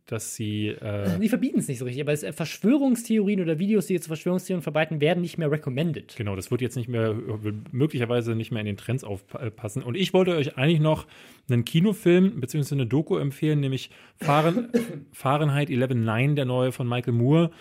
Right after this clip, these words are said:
Speaker 1: Ähm, kann man sich auch antasten, äh, für all die, die sich zum Thema Trump und der amerikanischen, äh, du hast ihn auch noch nicht gesehen.
Speaker 2: Ich hab ihn noch nicht gesehen,
Speaker 1: Würde ich dir
Speaker 2: nee.
Speaker 1: empfehlen, würde g-, gerne de-, deine Meinung, vielleicht guckst du ihn dir mal an und wir reden nächste Woche drüber.
Speaker 2: Ja, können wir vielleicht machen.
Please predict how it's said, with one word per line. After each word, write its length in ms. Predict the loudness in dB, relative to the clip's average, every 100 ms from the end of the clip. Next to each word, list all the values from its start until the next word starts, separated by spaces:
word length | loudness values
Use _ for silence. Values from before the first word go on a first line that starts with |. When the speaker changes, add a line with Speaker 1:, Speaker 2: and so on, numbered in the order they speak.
| -20 -20 -20 _
Speaker 1:
Ähm, 580 | 4 6 6 6 4 0 2
kann 120 | 4
man 100 | 4
sich 120 | 2
auch 160 | 0 0
antasten, 640 | -2 -4 -4 -2 0 -2
äh, 80 | -4
für 160 | -4 -2
all 100 | -2
die, 200 | -2 -2
die 240 | 0 0
sich 160 | -2 -2
zum 140 | -4
Thema 240 | -2 -2 -4
Trump 400 | -4 -2 -2 -4
und 400 | -6 -8 -8 -6
der 80 |
amerikanischen, 840 | -4 -6 -6 -8 -6 -6 -4 -4 -8 -16 _ _ -8
äh, 240 | -4 -2
du 80 | -2
hast 100 | -4
ihn 60 | -4
auch 60 | -4
noch 60 | -6
nicht 100 | -6
gesehen. 400 | -6 -4 -4 0
Speaker 2:
Ich 60 | 4
hab 40 |
ihn 40 | 6
noch 80 | 4
nicht 120 | 4
gesehen, 160 | 2 2
Speaker 1:
Würde 20 |
ich 40 |
dir 40 | 4
Speaker 2:
nee. 40 |
Speaker 1:
empfehlen, 260 | 2 2 2
würde 300 | 2 2 2
g-, 280 | 0 -2 0
gerne 260 | 2 2 2
de-, 60 | 2
deine 180 | 0 2
Meinung, 240 | 0 0
vielleicht 180 | -2 -2
guckst 220 | -4 0
du 40 | 0
ihn 40 |
dir 60 | 2
mal 80 |
an 100 | 2
und 80 | 2
wir 100 | 2
reden 160 | 2 2
nächste 200 | 0 -2
Woche 120 | -6 -4
drüber. 220 | -4 2
Speaker 2:
Ja, 140 | 2 2
können 160 | 0
wir 60 | 0
vielleicht 160 | 2
machen. 240 | 4 2